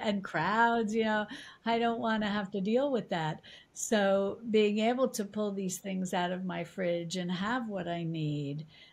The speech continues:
and make a meal. And often what's nice is it doesn't even really have to be specific to a recipe. It's whatever you've managed to keep fresh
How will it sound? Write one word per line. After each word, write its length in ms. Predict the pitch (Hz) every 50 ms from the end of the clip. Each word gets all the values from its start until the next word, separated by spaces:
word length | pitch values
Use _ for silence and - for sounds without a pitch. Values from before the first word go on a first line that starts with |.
| _ _ - -
and 260 | 180 170 170 180 190
make 280 | 196 208 247 247 247 226
a 60 | 196
meal. 680 | 180 165 151 147 143 135 135 139 143 156 156 156 151 _ _ - - - - _ _ _ -
And 480 | 190 196 190 185 185 190 185 190 190 - - _ - -
often 760 | 220 233 254 277 269 - - 233 220 202 202 202 208 - - - _ _ _ _ _ _ -
what's 380 | 233 214 214 202 196 202 - -
nice 380 | 226 226 262 302 302 - -
is 340 | 220 196 185 185 190 185 - - - - _ _ _ -
it 180 | 240 233 226 233
doesn't 300 | 294 311 311 302 311 311
even 320 | 294 277 240 262 240 226
really 300 | 220 233 240 240 226 208
have 300 | 190 185 214 214 208 -
to 80 | - 214
be 220 | 190 196 202 196
specific 680 | 190 - - - 190 185 - 220 208 190 - 202 185 - -
to 200 | - - 190 185 185
a 60 | 196
recipe. 680 | 226 277 359 415 - 240 196 - 175 160 147 135 - - -
It's 200 | 196 185 - 208
whatever 360 | 202 196 196 185 190 208 208
you've 300 | 196 190 202 208 196 190
managed 600 | 196 190 180 175 180 180 190 196 185 - - -
to 80 | 196
keep 320 | 185 - - 185 175 180 -
fresh 560 | - - 190 165 156 175 202 - - -